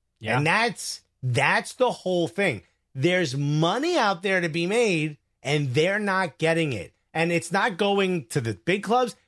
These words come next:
Speaker 2: but it's also not getting trickled down, if that even happens, to the smaller clubs. There is money out there left to be made in the sport of soccer, and they're gonna figure out a way to go get it.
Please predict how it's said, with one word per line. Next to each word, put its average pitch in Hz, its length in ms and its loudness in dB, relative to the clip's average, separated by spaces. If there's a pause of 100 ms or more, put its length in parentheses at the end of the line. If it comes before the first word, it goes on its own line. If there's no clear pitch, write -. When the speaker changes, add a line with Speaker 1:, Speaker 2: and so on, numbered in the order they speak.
(100)
Speaker 2:
but 151 80 2
it's 151 140 -2
also 254 320 0
not 160 220 2
getting 165 220 0
trickled 147 380 -4
down, 165 240 2
if 139 160 -6
that 127 120 0
even 110 200 -4
happens, 180 480 0 (240)
to 160 120 0
the 147 120 0
smaller 185 340 2
clubs. 123 240 -2 (240)
There 214 320 2
is 220 280 0
money 190 340 0
out 160 260 0
there 123 160 -2
left 135 320 -2
to 156 80 -2
be 143 140 -2
made 139 400 0 (120)
in 170 220 0
the 170 100 0
sport 151 280 -2
of 131 80 -8
soccer, 127 400 -2 (260)
and 147 160 0
they're 208 120 2
gonna 170 360 0
figure 160 280 0
out 143 140 2
a 135 40 -4
way 131 100 0
to 127 100 -2
go 123 140 -2
get 120 180 0
it. 87 160 -8